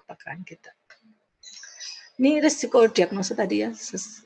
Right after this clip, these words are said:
ada risiko injury, infeksi, kemudian risiko, eh, kalau dia dalam kondisi hamil, risiko,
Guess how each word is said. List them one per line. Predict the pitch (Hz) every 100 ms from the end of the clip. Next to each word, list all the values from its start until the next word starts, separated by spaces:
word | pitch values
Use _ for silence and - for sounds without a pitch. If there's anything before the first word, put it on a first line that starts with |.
| _
ada | - 180 180
risiko | 175 185 185
injury, | 196 180 196 240 214
infeksi, | 202 220 - 240 233 226 226
kemudian | - 160 165 165 165 170 165
risiko, | 175 170 175 - 175 175 180 - - - - - _
eh, | 185 175 175
kalau | 190 208
dia | 202
dalam | 196 208
kondisi | 190 196
hamil, | 202 240 254 247 247
risiko, | 208 - - 190 190